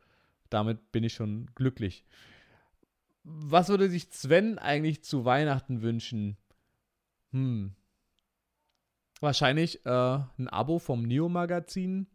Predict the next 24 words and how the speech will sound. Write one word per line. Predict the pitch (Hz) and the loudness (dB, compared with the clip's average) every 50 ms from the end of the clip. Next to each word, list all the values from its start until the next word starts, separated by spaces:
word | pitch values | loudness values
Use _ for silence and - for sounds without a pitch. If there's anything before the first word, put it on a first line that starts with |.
| _ _ _ _ _ _ _ _ _ _ _ _ _ _ _ _ _ _ _ _ _ _ _ _ _ _ _ _ _ _ _ _ _ _ _ _ | _ _ _ _ _ _ _ _ _ _ _ _ _ _ _ _ _ _ _ _ _ _ _ _ _ _ _ _ _ _ _ _ _ _ _ _
oder | 123 120 120 117 117 | 0 2 2 2 0
von | - 123 117 | 0 -2 -2
der | 113 110 | 0 0
Süddeutschen | 104 123 127 - 131 120 - - 127 110 | -2 -2 -2 -2 -2 -2 -2 -4 -6 -4
Zeitung. | - 127 113 127 156 - 185 180 180 185 190 - _ _ _ _ _ _ _ _ _ _ _ _ _ _ _ _ _ _ _ _ _ _ _ _ _ _ _ _ _ _ _ _ _ _ _ _ _ _ _ _ - | -2 -2 0 0 -2 -2 -4 -4 -4 -6 -8 -10 _ _ _ _ _ _ _ _ _ _ _ _ _ _ _ _ _ _ _ _ _ _ _ _ _ _ _ _ _ _ _ _ _ _ _ _ _ _ _ _ -8
Ein | - 117 117 113 110 - - | -6 -6 -6 -6 -8 -8 -6
Teleskop? | - 123 123 120 - - - - 143 151 165 185 - - - - _ _ _ _ _ _ _ _ _ - | -4 -2 -2 -2 -4 -6 -4 -2 0 0 0 0 -2 -8 -16 -20 _ _ _ _ _ _ _ _ _ -8
Nee, | 101 98 - 82 - 104 | -6 -6 -6 -6 -8 -10
ein | 101 - _ - | -12 -14 _ -16
Teleskop. | - 113 107 107 - - - 117 117 120 - _ _ _ _ _ _ _ _ _ _ _ _ _ _ _ | -12 -12 -10 -10 -12 -12 -12 -14 -14 -14 -16 _ _ _ _ _ _ _ _ _ _ _ _ _ _ _
Genau, | - 113 104 101 | -6 -4 -2 -2
vielleicht | 104 - 120 117 - | -2 -2 -4 -2 -2
auch | - 117 | -2 -2
einen | 117 123 | 0 0
neuen | 120 110 110 113 120 123 117 | 0 0 0 0 0 -2 -2
Bibliotheksausweis, | 117 120 110 113 113 - - - 139 160 - - - - 127 135 131 - 131 123 123 123 131 123 - | -4 -4 -4 -4 -4 -4 -4 -4 -4 -4 -4 -6 -6 -4 -4 -4 -4 -4 -4 -2 -2 -2 -2 -4 -4
der | - 107 101 101 | -6 -6 -4 -4
würde | 104 104 110 | -4 -2 -2
ja | 107 107 | -2 -4
studieren | - - - 113 107 113 123 147 147 147 139 135 | -4 -8 -12 -14 -10 -6 -4 -2 -2 -2 -2 -4
oder | 113 104 104 101 98 | -4 -4 -4 -2 -2
irgendwie | 82 104 110 107 110 104 98 | -2 -4 -4 -4 -4 -2 -2
was, | 101 98 - | -4 -4 -4
irgendwie, | 98 101 120 110 110 104 104 | -8 -10 -10 -8 -6 -6 -8